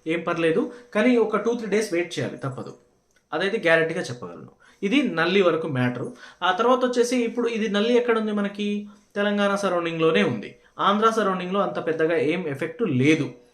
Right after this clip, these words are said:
అలాగే రాయలసీమలో అయితే అసలే లేదు. అక్కడ వైరస్ ఎఫెక్ట్స్ ఉన్నాయి కానీ ఈ ఎఫెక్ట్ అనేది లేదు. So అయితే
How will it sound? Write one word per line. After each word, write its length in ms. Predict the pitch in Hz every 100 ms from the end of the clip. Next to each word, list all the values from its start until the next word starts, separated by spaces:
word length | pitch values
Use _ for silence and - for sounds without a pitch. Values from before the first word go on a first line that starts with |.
| _ _ _
అలాగే 300 | 165 185 220 196 185
రాయలసీమలో 560 | 170 196 202 226 202 190
అయితే 140 | 185 220 165
అసలే 240 | 185 190 143
లేదు. 160 | 123 - - _ _ _ - 139
అక్కడ 140 | 214 202 151
వైరస్ 360 | 190 247 247 - - 185
ఎఫెక్ట్స్ 320 | 220 214 - 190
ఉన్నాయి 220 | 165 160
కానీ 180 | 170 269 381 - - _ _
ఈ 100 | 214 240
ఎఫెక్ట్ 280 | - 233 233
అనేది 200 | 220 220 147
లేదు. 180 | 147 139 123 - _ -
So 80 | 247 214 214 - - -
అయితే 140 | 226